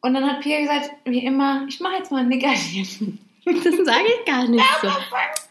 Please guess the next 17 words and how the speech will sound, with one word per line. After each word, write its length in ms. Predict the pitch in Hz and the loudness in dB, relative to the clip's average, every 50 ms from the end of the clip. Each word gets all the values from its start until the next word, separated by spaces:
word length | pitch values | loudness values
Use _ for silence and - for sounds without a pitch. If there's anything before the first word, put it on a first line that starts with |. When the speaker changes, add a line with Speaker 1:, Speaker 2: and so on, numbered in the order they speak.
| _ - | _ -2
Speaker 2:
Mann. 920 | 311 339 427 330 311 - - - 165 - 202 202 208 214 214 208 202 190 | 0 0 0 -2 -6 -6 -6 -4 -4 -2 -2 0 2 2 2 2 2 4
Speaker 1:
Du 80 | 180 190 | 4 4
machst 400 | 254 247 262 254 262 - - 320 | 6 6 6 4 4 0 -4 -6
es 140 | 311 - | -8 -6
manchmal 360 | 294 302 302 294 294 294 269 - | -4 -4 -4 -2 -2 -4 -2 0
einfach, 440 | - 277 285 - - - - - - - _ _ _ - | 0 0 -2 -4 -8 -10 -12 -12 -14 -18 _ _ _ -2
aber 280 | - 247 240 233 202 | 0 2 2 2 0
du 260 | 190 202 202 208 208 - - - | -2 -4 -8 -10 -12 -14 -12 -6
ma-, 220 | 220 233 214 196 196 | -4 -4 -4 -2 0
sagst 240 | 214 208 208 208 | 0 0 0 0
Speaker 2:
Manchmal 240 | 185 190 190 - 285 | 0 0 0 2 2
Speaker 1:
auch 40 | 294 | 4
Speaker 2:
mit 180 | 294 269 247 - | 4 4 4 2
Ankündigung, 760 | 196 202 202 190 190 180 165 160 156 151 - - 151 151 165 | 0 0 0 -2 -2 -2 -2 -4 -4 -6 -8 -10 -10 -10 -6
ja. 60 | 175 | -4
Speaker 1:
Ja, 140 | 214 202 196 196 | -2 -2 -2 -2
genau. 200 | 208 202 185 151 | -4 -6 -8 -8